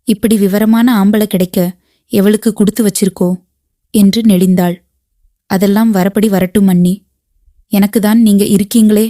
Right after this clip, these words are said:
என்று அவள் முகம் பார்க்க, "என்னது?" என்று அவள் கேட்க, "எனக்கு நல்லது கெட்டது பார்த்துக்க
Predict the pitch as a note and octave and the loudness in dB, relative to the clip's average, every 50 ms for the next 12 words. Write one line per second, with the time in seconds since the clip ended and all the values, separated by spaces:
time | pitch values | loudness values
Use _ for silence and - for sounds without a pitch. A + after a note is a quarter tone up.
0 | - _ _ _ _ _ _ _ _ _ - A3+ G3+ G3+ G3 G#3 G3+ G#3 - - | -6 _ _ _ _ _ _ _ _ _ 0 2 2 2 2 0 -2 -4 -4 -4
1 | G3 F#3+ F#3 F#3+ F#3+ F#3 F3+ F3 G#3+ A3 G#3+ G#3+ F#3+ F3+ - - - F3+ F3+ F3 | -4 -2 0 0 0 0 0 0 0 -2 0 0 -2 -4 -4 -6 -8 -8 -8 -8
2 | _ _ _ _ _ _ _ _ _ - A#3+ G3+ G3+ G#3+ A#3 G#3 F#3 F3+ F3+ A3 | _ _ _ _ _ _ _ _ _ -2 0 2 2 2 2 2 0 0 -2 -2
3 | - _ _ _ _ _ _ _ _ _ _ _ _ - A3 G#3 G#3 G3+ A3 G#3+ | -6 _ _ _ _ _ _ _ _ _ _ _ _ -2 0 2 2 2 2 0
4 | F#3+ F3 F#3 F3+ - - G3 F#3 F3+ - G3 F3+ F3+ F#3 _ _ _ _ _ _ | 0 0 -2 -2 -2 -2 -4 -4 -4 -4 -4 -4 -4 -6 _ _ _ _ _ _
5 | _ _ _ - G#3+ F#3+ G3+ G3 - G3 F#3+ F#3 F#3 G3 G#3+ A3 G3 G#3 F3+ - | _ _ _ -2 0 0 0 0 0 -2 0 0 0 0 -2 -2 -2 -2 -2 -4
6 | F#3+ F3+ G3+ - G3 F#3 F3+ - - - - G3 G3 | -4 -4 -4 -4 -4 -4 -4 -6 -10 -6 -4 -4 -4